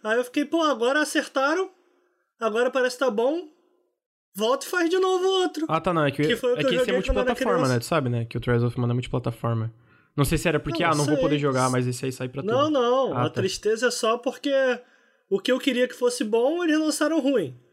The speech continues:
Speaker 1: O que eu nunca joguei, eles decidiram fazer bom. Aí eu fiquei triste.
Speaker 2: Acontece,
Speaker 1: Fazer o quê?
Speaker 2: né?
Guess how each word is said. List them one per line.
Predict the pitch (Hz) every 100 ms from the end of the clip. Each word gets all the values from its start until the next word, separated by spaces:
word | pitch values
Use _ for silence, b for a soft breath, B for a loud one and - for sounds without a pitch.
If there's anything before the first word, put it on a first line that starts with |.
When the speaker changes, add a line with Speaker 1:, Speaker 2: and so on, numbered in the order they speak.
| _ -
Speaker 1:
O | 196
que | 262
eu |
nunca | 262 277 294
joguei, | 269 285 277 311 359
eles | 349 277
decidiram | 285 285 277 294
fazer | 285 277 277
bom. | 240 214 214 214
Aí | 202
eu | 233
fiquei | - 339
triste. | 320 220 202 - 156 147 151 - B B B _
Speaker 2:
Acontece, | 240 233 117
Speaker 1:
Fazer | 185
o | -
quê? | 120
Speaker 2:
né? | 117